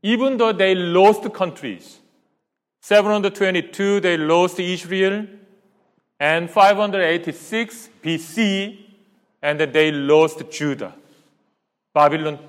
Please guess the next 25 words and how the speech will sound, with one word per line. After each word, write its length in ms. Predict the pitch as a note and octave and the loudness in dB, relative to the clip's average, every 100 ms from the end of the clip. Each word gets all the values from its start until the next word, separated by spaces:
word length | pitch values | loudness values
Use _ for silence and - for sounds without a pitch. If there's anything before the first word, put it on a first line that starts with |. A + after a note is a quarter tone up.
| - | -6
took 160 | F#3+ - - - _ _ | -6 -6 -18 -20 _ _
all 280 | - D#3 D#3+ | -2 0 0
the 80 | D3+ | -2
people 380 | D3+ D#3 C#3+ C3+ | -6 -8 -8 -10
from 240 | C#3 B2+ | -10 -14
Judah 400 | - C#3+ C#3 C3+ - | -10 -8 -4 -4 -6
to 320 | D3 C#3+ C#3 C#3 _ _ _ - | -10 -10 -10 -16 _ _ _ -2
Babylon. 540 | B2+ B2 B2 C#3 A#2+ - _ _ _ _ _ _ _ _ _ _ _ _ | -2 -2 -6 -6 -8 -18 _ _ _ _ _ _ _ _ _ _ _ _
We 160 | A#2 B2+ | -12 -10
remember 400 | C3 B2+ C3 A#2 | -4 -4 -4 -6
that. 460 | G#2 G#2 G2 _ _ _ _ _ _ _ | -8 -10 -10 _ _ _ _ _ _ _
But 400 | D3+ D#3 B2 - - - _ _ _ _ _ _ _ _ | 2 2 2 -2 -18 -20 _ _ _ _ _ _ _ _
even 380 | G3 G#3+ A3+ A#3 | 0 2 0 2
though 160 | G#3 | 0
they 180 | F#3 F#3 | 2 0
lost 420 | E3 F3+ G3 G3 | 2 2 2 0
countries, 800 | - F3+ D#3+ F3 D3 D3+ E3 - - _ _ _ _ _ | -6 -6 -4 -2 -2 -2 -4 -10 -20 _ _ _ _ _
when 340 | A2+ C3+ F3 G3+ | -4 0 0 2
they 280 | A#3 B3 B3 | 2 2 -2
recite 1080 | F#3+ - - G#3+ G3 E3 E3 F#3 - - - _ _ _ _ _ _ _ _ _ _ _ _ _ _ _ _ _ _ | -4 -6 -2 2 2 2 0 -4 -10 -20 -20 _ _ _ _ _ _ _ _ _ _ _ _ _ _ _ _ _ _
Psalm 360 | - F#3 F#3+ F#3+ | -2 2 2 -2
two 380 | G3+ G3 D3+ G2+ | -4 -2 -4 -4
again 260 | D3+ E3+ F3 | -4 -2 -2
and 120 | E3+ | -4
again 500 | D#3 E3 F3+ C#3 F#2 | -4 -4 -4 -4 -12